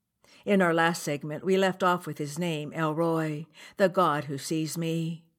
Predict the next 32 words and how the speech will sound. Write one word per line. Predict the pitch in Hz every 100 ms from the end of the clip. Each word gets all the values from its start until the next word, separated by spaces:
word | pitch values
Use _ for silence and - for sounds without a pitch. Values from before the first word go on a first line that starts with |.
| _ _ _ - -
Today | - 202 214 208
we | 175 165
will | 151
pick | 156 170 175
up | 160
with | 160 - -
El | 170 165
Shaddai, | - 160 160 156 151 143 160 _ - -
the | 208 -
all-sufficient | 180 156 151 156 143 160 151 151
one. | 160 156 165 160 170 - _ _ _ _ _ _ - - -
There | 214 180
is | 170 190
nothing | 190 185 170
we | 180 208
could | 214
ever | - 214 202
need | 196 180 165
or | 190 185
desire | 160 151 175 170 165 151 156 - - -
that | 233
has | 220 196
not | 196 190
already | 180 175 190 190 190
been | 196 196
fulfilled | 196 190 - 185 151 143 135
in | 202 180 160
El | 165 147
Shaddai. | 143 160 143 156 160 156 160 165 _ _ _ _ _ - -
Its | 190 185
all-encompassing | 185 180 - 165 196 165 160 - 165 151 160
meaning | 170 170 156 156